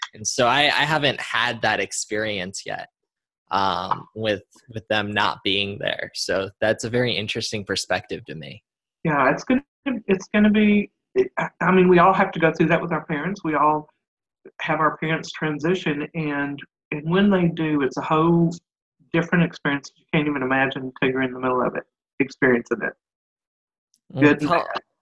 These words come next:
Speaker 1: yeah, tell, tell me about your experience within it, because
Speaker 2: So
Speaker 1: it,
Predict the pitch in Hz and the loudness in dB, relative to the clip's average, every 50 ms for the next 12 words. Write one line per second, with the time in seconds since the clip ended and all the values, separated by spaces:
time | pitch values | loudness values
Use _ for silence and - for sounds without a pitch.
0 | _ _ _ - - - 139 147 160 156 127 110 - - 170 175 127 - - - | _ _ _ -14 -8 -4 -2 0 2 2 2 0 0 0 0 2 2 0 0 0
1 | 185 196 220 226 220 214 214 180 156 156 202 226 214 160 139 - - - - 113 | 2 2 2 2 2 4 4 4 4 4 4 4 4 4 2 -2 -4 -2 0 0
2 | 101 98 104 104 101 98 - - 107 - - - 98 95 92 85 85 - - - | 0 0 0 -2 -4 -6 -6 -8 -8 -6 -4 -4 -4 -4 -4 -4 -6 -6 -8 -10
3 | _ _ - 117 120 123 - 131 117 120 113 107 117 113 - 220 214 - | _ _ -6 -6 -6 -4 -2 0 2 2 2 4 6 6 6 6 4 2